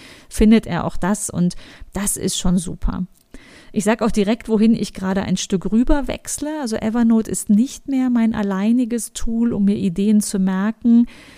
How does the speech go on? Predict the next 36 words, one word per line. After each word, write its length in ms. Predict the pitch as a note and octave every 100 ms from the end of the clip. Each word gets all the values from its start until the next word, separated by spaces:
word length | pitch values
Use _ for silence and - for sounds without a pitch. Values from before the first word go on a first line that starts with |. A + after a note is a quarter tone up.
| - - -
und 320 | - G3+ G3 G3
zu 380 | - - G3
texten, 560 | - G#3 A#3 - - B3
sondern 280 | A3 F#3+ F#3+
es 220 | F#3 -
wird 240 | F#3+ G3+
zunehmend 680 | - - A3+ A3 G#3 F#3+ F3+
GoodNotes. 1040 | - A#3+ - A#3 A3 A#3+ D4 E4+ - - -
GoodNotes 640 | A#3 - A3+ A3 A3+ -
ist 160 | - -
auch 100 | F#3
eine 120 | G3+
Notizanwendung, 1160 | G3+ - C4 - A3+ A3 G#3 G#3 G#3 G#3+ G#3+
in 180 | G3+ G3+
die 120 | F#3+
du 160 | G3 G3+
aber 260 | F3+ F#3+ -
eher 300 | F#3 F#3+ -
auch 160 | F#3
mit 180 | G3 F#3
dem 140 | F#3
Stift 420 | F#3 - B3 - -
auf 140 | -
deinem 260 | F3+ F3 -
Tablet, 480 | A3 A3+ B3 C4+
also 120 | - G#3
ich 140 | F#3
verwende 380 | - G3 F#3+ F#3+
da 200 | F#3+ F#3
das 180 | F#3 -
iPad 580 | F#3 G#3 - G3+ G3 -
und 280 | F#3 F#3
den, 240 | G3+ F#3 F#3
den 160 | G3
Apple 240 | G#3+ G#3 A3+
Pencil, 560 | - G3+ G3+ G3+ G3